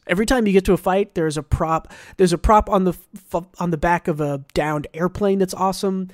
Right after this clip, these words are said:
One of my favorites is they just fight in a s-, in a, like, a Home Depot, essentially. And they, they make a call out even. Two of these characters are like,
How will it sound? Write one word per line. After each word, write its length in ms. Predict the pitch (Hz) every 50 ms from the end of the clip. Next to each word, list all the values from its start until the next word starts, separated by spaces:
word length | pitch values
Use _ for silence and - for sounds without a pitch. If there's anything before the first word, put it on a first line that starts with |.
| _ _ _ _
One 120 | - 202
of 60 | 196
my 160 | 170 160 170 202
favorites 420 | - - 185 175 165 165 - -
is 100 | 165 147
they 100 | - 165
just 180 | 170 190 185 -
fight 220 | - 165 170 170
in 80 | 175 156
a 40 |
s-, 140 | 147 - -
in 160 | - 175 160
a, 240 | 151 143 139 131 127 151 _ - - _ _ _ _ - - _ _ _ _ _ -
like, 140 | 160 143 -
a 60 | 143
Home 220 | - 180 202 202 180
Depot, 460 | - 180 180 185 156 123 113 - -
essentially. 540 | - 156 - 151 131 - - 117 - 131 - _ _ - - _ - - _ _ _ _ _ - -
And 140 | 180 175
they, 120 | 175 180 190
they 220 | 180 180 190 196
make 220 | 175 190 226 226 -
a 60 | 190
call 320 | 185 - - 196 214 202 156
out 140 | 143 131
even. 260 | 87 127 151 135 139 139
Two 120 | - 196
of 40 | 214
these 140 | 208 185 -
characters 360 | - 180 175 - 180 156 151
are 100 | 147 143
like, 240 | 135 - - -